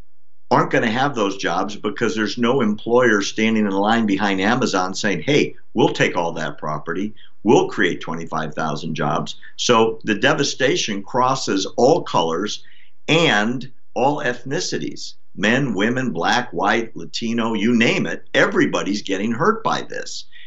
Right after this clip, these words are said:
And he understands that. Ocasio-Cortez doesn't, and he's trying to school her on it,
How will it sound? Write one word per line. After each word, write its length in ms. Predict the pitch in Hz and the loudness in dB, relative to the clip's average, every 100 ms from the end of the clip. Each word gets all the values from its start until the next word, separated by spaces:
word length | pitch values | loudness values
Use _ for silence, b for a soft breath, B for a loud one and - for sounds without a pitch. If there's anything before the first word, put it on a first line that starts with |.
| - | -2
And 120 | 113 | 2
he 120 | 139 | 4
understands 960 | 143 147 143 - 156 175 214 208 151 - | 4 4 0 -2 -2 0 0 0 -4 -6
that. 360 | 73 50 - - b b - | -4 -4 -6 -10 b b 0
Ocasio-Cortez 1120 | 117 - 135 151 151 127 127 113 - - 104 | 0 4 4 4 2 2 2 0 4 2 2
doesn't, 400 | 95 127 185 143 | 2 2 2 -2
and 80 | 113 | -2
he's 160 | 107 107 | -4 -4
trying 340 | - 123 135 | -2 -2 0
to 80 | 107 | -4
school 560 | - - 131 175 180 147 | -4 -4 0 2 0 -2
her 220 | 85 - | -4 -4
on 240 | 78 80 | -4 -2
it, 180 | 117 | -2